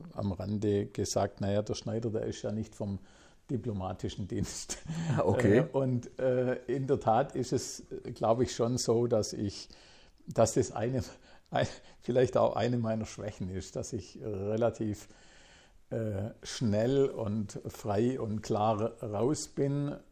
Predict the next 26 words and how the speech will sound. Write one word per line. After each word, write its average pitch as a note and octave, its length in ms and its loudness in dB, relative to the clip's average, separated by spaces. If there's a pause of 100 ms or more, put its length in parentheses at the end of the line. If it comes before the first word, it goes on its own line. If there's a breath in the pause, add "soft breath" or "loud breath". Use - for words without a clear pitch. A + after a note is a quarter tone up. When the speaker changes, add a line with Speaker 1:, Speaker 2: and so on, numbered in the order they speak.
Speaker 1:
Ähm, A2+ 560 0
aber A2 440 0
ich - 440 -10
mag A#2 460 -4
auch A#2+ 280 4
die, A#2+ 400 0 (600 loud breath)
äh, A#2 240 0 (140)
sachlich D3+ 800 0
harten C#3 680 0
Diskussionen C3 800 0
und A#2+ 380 -4
Auseinandersetzungen. B2 1000 0
Und A2+ 140 -4
ich - 160 -4
glaube F3+ 500 6
auch, D#3+ 180 2
dass C#3 360 0
das C#3+ 320 0 (520 loud breath)
Hochschule D3 800 2
ausmacht, C3+ 840 0
äh, A#2 520 2 (380 loud breath)
dass B2 340 0
wir A#2+ 340 4
in D3+ 180 4
der C#3 120 6
Sache D#3+ 720 0